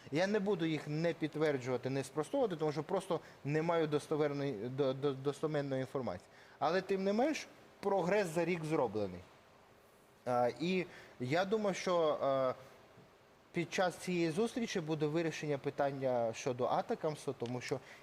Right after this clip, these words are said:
є вже і попередні заяви, е, про те, що, скоріш за все, ось-ось з дня на день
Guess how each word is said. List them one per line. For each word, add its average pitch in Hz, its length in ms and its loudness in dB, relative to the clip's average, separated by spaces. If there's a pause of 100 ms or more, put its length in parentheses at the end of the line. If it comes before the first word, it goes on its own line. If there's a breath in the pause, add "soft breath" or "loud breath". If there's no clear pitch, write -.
є 143 220 2
вже 135 260 0
і 127 120 -2
попередні 156 580 -2
заяви, 190 500 0 (520 loud breath)
е, 120 240 4
про 143 160 -2
те, 190 180 0
що, 180 160 -2
скоріш 156 420 -2
за 143 120 2
все, 220 320 2
ось-ось 160 560 2
з 139 120 -6
дня 135 200 0
на 175 240 2
день 180 260 -2